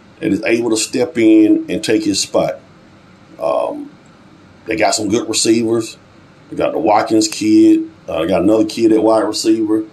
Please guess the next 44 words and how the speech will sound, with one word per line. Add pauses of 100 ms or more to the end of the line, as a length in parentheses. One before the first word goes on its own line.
(600)
So
let's,
let's
see
what
Coach
Nix
gets
done
down
there
with
the
Temple
Tigers,
man.
Can
they, (400)
can
they, (120)
can
they
kinda
improve
on
that
four
and
seven
season (400)
last
year?
Heard
County, (580)
um, (400)
we're
still
gonna
pray
for
that
community.
They
lost